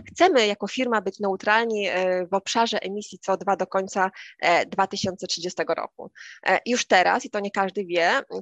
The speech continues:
każdy klient korzystający u nas, e, z transportu L C L ma tę usługę absolutnie w stu procentach zneutralizowaną bez dodatkowych kosztów.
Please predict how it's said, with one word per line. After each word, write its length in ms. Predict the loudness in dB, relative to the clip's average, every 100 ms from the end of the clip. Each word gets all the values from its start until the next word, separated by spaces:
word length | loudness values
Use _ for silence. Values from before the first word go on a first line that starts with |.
| -2
każdy 360 | 0 0 -2
klient 540 | -6 -4 0 2 0 -2
korzystający 720 | -8 -6 -2 0 0 -2 -2
u 40 |
nas, 320 | -2 -2 -2
e, 180 | 0 0
z 80 | -2
transportu 560 | -4 -4 -4 -6 -2
L 140 | -2 -2
C 220 | -6 -2 2
L 180 | 2 0 -6 -20 -14 -4
ma 220 | 2 2
tę 160 | 2 -4
usługę 640 | -4 -4 2 4 4 2 -2 -4 _ _ -8
absolutnie 340 | -4 -2 -2
w 40 |
stu 160 | -2 -2
procentach 500 | -2 -2 -2 0 -2
zneutralizowaną 920 | 0 0 0 0 0 0 2 0 -2 -4
bez 340 | -4 2 2 4
dodatkowych 480 | 2 0 -2 -2
kosztów. 460 | 0 0 0 -14 -18